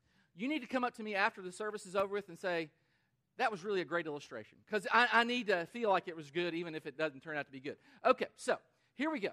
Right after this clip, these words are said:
We're epic fail. Our big idea for the day is that God gave us an urge to merge. It, it's a God-given thing, but it is within boundaries. Now, God is a strategic thinker. I don't know if you ever noticed this, but there's some strategery around what he does and what he did and how he set things up.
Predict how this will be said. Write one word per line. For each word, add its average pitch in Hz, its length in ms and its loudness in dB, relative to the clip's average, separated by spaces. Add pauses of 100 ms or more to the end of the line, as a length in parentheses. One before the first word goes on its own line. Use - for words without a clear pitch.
(140)
We're 190 200 -10
epic 254 300 2
fail. 226 360 2 (220)
Our 165 100 4
big 247 200 0
idea 233 260 6
for 220 100 -16
the 196 80 -8
day 156 280 -2 (360)
is 185 120 -6
that 196 240 4 (460)
God 254 280 8
gave 269 180 2
us 240 140 -6
an 208 80 -2
urge 214 320 0
to 202 100 -10
merge. 143 460 -6 (240)
It, 196 160 -2
it's 220 180 -4
a 180 40 -10
God-given 233 640 4
thing, 165 340 -6 (520)
but 220 220 4
it 247 140 -6
is 226 180 -4
within 262 600 0 (340)
boundaries. 202 760 2 (140)
Now, 220 180 -2 (560)
God 311 280 8
is 277 120 -6
a 262 60 -8
strategic 214 580 -10
thinker. 160 320 -8
I 160 60 2
don't 208 100 -4
know 226 40 -4
if 208 100 -12
you 196 80 -2
ever 185 100 0
noticed 190 320 -2
this, 190 140 -10
but 175 120 -18
there's 202 200 0
some 175 120 -14
strategery 226 720 -6
around 185 220 0
what 180 160 2
he 165 80 -6
does 240 460 4
and 180 100 -6
what 170 120 -2
he 160 60 -6
did 240 440 2
and 165 80 -8
how 185 100 -2
he 170 80 -4
set - 240 -10
things 160 240 -8
up. 240 380 6